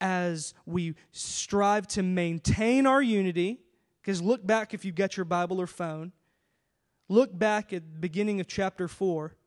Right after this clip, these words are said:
We're told that we have all this one faith, one all this.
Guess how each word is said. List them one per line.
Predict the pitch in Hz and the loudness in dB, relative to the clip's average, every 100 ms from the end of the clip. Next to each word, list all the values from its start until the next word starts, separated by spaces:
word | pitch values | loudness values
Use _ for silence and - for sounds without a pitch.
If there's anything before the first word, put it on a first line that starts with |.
| _ _ _ _ _ _ _ _ _ _ _ _ _ - | _ _ _ _ _ _ _ _ _ _ _ _ _ -2
We're | 185 208 | 0 2
told | - 247 233 208 | 2 6 6 6
that | 180 | 0
we | 190 214 | -2 -2
have | 196 196 180 | 0 0 2
all | 208 220 | 2 2
this | 202 - | 0 -4
one | 180 208 214 208 | -4 -2 -2 -4
faith, | - 202 196 - | -4 -2 -2 -4
one | 180 202 202 202 | -4 -2 -2 -2
all | 196 202 196 | 0 2 0
this. | 175 185 165 170 - - | 0 -4 -4 -8 -14 -18